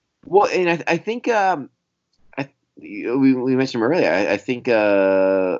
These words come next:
O'Brien had the same kind of thing too with his Next Gen contract, because he's not in every episode, but he's, like,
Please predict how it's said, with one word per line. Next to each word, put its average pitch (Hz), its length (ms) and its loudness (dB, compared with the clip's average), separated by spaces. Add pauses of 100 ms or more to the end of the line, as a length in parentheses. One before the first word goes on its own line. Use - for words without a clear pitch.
O'Brien 107 600 0
had 95 120 -12
the 92 80 -12
same 98 240 -6
kind 98 160 -4
of 92 80 -6
thing 101 160 -4
too 117 400 -4 (640)
with 131 280 0
his 131 180 2
Next 135 260 0
Gen 135 220 0
contract, 95 440 -4
because 110 440 -4 (380)
he's 233 200 -10
not 196 140 2
in 117 140 -2
every 92 220 -4
episode, 113 320 -2
but 143 100 2
he's, 143 140 2
like, 135 180 -2